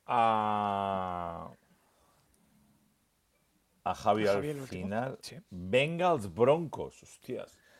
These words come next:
Speaker 1: Estaba pensando en ella. Eh, bueno,
Speaker 2: Mira,
Speaker 1: la,
Speaker 2: pues,
Speaker 1: la mía
Speaker 2: eh.
Speaker 1: es clara. La, no, no, la mía es clara. La mía es Bills, Broncos.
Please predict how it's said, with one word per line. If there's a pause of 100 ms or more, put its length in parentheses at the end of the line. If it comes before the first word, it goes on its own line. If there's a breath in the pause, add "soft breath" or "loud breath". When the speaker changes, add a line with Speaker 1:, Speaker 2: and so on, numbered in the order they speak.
(160 soft breath)
Speaker 1:
Estaba
pensando
en
ella. (220)
Eh, (2500 loud breath)
bueno,
Speaker 2:
Mira,
Speaker 1:
la,
Speaker 2:
pues,
Speaker 1:
la
mía
Speaker 2:
eh.
Speaker 1:
es
clara.
La,
no,
no,
la
mía
es
clara.
La
mía
es
Bills,
Broncos.